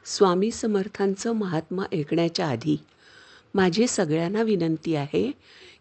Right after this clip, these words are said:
की आराध्य चॅनलला सबस्क्राईब करा, व्हिडिओला लाईक करा, शेअर करा आणि व्हिडिओच्या खाली कमेंटमध्ये श्री स्वामी समर्थ लिहायला विसरू नका.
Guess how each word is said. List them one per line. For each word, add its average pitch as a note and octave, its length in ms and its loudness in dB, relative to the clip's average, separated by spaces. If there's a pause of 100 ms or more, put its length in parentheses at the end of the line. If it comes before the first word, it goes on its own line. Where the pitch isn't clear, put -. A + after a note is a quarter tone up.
की G#3+ 100 4
आराध्य G3 600 2
चॅनलला E3 680 0 (520)
सबस्क्राईब F3 640 2 (160)
करा, F#3 240 -4 (560)
व्हिडिओला G3+ 640 2
लाईक G#3 420 0 (140)
करा, D#3+ 240 -4 (440)
शेअर G#3 440 4
करा F3 400 -4 (600)
आणि G3 260 4
व्हिडिओच्या G#3 720 4
खाली F#3 380 -2 (140)
कमेंटमध्ये F#3+ 800 2 (680)
श्री A#3 340 0
स्वामी F#3+ 540 0
समर्थ F3+ 500 -2
लिहायला E3+ 500 -4
विसरू C#3+ 380 -2
नका. G2+ 320 -4